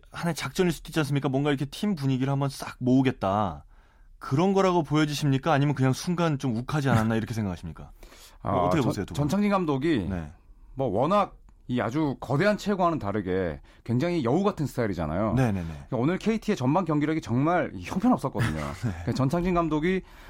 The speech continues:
Speaker 2: 사실 심판에게 불만을 내비친 것도 있지만 이 선수들을 좀 독려하는,
Speaker 1: 음.
Speaker 2: 혹은 선수들의 투지를 이끌어내는 좀 그런 면이 사실 많았어요.
Speaker 1: 음.
Speaker 2: 실제로 뭐,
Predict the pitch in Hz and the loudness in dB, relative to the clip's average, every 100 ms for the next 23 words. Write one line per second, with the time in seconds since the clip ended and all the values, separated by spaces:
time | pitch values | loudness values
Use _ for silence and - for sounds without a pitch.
0 | - 147 151 233 220 226 220 196 131 139 | -8 -4 0 2 2 2 2 0 0 2
1 | 180 196 120 135 - 190 165 147 - 110 | 2 2 0 -2 -2 -2 0 -2 -2 0
2 | 127 165 165 - 107 214 220 202 170 170 | 0 0 -4 -8 -2 0 0 0 0 2
3 | 165 151 123 120 170 220 190 107 95 82 | 0 0 -2 2 4 4 2 0 -2 -4
4 | 95 90 143 151 170 170 165 180 - 220 | -6 -4 -4 -2 -2 -2 -4 -4 -2 0
5 | - 139 - 226 190 185 202 - - - | 0 0 0 0 2 2 0 -4 -12 -20
6 | - - - 185 - 196 226 190 156 - | -20 -20 -6 -4 2 4 4 2 -2 -2
7 | 120 113 180 - 95 92 90 101 107 107 | 2 2 0 0 0 0 0 -2 -2 -2
8 | 101 175 160 143 135 | 0 0 2 2 0